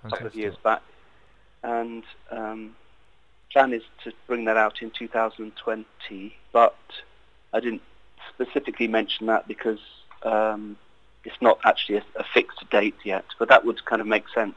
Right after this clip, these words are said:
Speaker 1: to bring that
Speaker 2: Mm.
Speaker 1: out. And then, let's see, I act-, I think I have a gig at the Wigmore in two thousand and nineteen,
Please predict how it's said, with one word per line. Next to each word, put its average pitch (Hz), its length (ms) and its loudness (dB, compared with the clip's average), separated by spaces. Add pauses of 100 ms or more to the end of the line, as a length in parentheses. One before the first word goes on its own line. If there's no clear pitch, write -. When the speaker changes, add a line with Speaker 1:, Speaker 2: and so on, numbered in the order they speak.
(200)
Speaker 1:
to - 60 -12
bring 139 200 -4
that 135 120 0
Speaker 2:
Mm. - 20 -2
Speaker 1:
out. - 240 -2 (1400)
And 117 120 -2
then, 117 360 0 (340)
let's - 200 4 (120)
see, 135 260 2
I 143 100 10
act-, - 180 2
I 143 60 2
think 185 180 -2
I 127 80 10
have 117 120 8
a 110 140 -2
gig 135 220 2
at 113 100 -4
the 107 60 -10
Wigmore 117 680 -4
in 110 260 -16 (440)
two 117 120 -14
thousand 113 340 -2
and 113 120 -8
nineteen, 113 600 -6